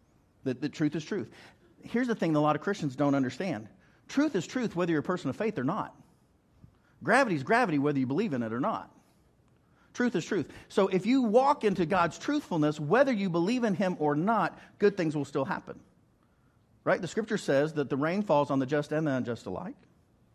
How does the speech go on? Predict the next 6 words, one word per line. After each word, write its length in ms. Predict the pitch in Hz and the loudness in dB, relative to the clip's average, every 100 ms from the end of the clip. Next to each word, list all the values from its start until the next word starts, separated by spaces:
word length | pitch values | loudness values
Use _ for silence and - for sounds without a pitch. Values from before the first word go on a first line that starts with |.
| _ _ _ _ _ _ _ _ _ _ | _ _ _ _ _ _ _ _ _ _
Right? 300 | 127 240 - - _ _ _ _ _ _ _ _ - | -4 -4 -6 -18 _ _ _ _ _ _ _ _ -8
Right? 220 | 180 - - _ _ - - - | -8 -8 -16 _ _ -20 -20 2
Back 180 | 214 - | 4 6
in 80 | 240 | 4
nineteen 320 | 240 220 226 | 4 2 0
seventy-nine, 640 | - 190 220 147 117 156 | 4 4 2 0 0 -2